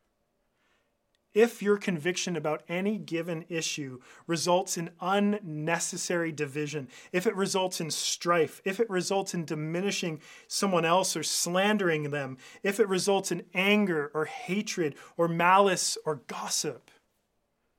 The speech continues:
it shows that you've ceased to bow your knee to Christ as King. In fact, you've stood up and you've realigned yourself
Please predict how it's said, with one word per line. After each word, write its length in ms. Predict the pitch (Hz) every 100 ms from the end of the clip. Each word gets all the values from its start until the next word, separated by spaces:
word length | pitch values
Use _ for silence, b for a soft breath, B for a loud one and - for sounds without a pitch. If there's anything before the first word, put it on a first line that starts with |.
| _ _ _ -
it 120 | 165
shows 800 | - 220 226 175 180 208 - - b b b
that 120 | 190
you've 300 | 165 180 170
ceased 480 | - - 214 226 -
to 80 | 185
bow 380 | 147 160 175 185
your 200 | 175 165
knee 640 | 156 160 151 135 131 127 b b b -
to 100 | 147
Christ 520 | - 160 156 151 -
as 200 | 147 -
King. 400 | - 156 139 120 B B -
In 120 | 156
fact, 440 | - 196 185 -
you've 220 | 165 170
stood 560 | - - - - 185 208
up 240 | 165 180 170
and 160 | 151
you've 280 | 147 127 135
realigned 640 | 160 214 202 180 170 180 175
yourself 560 | 165 - 143 139 139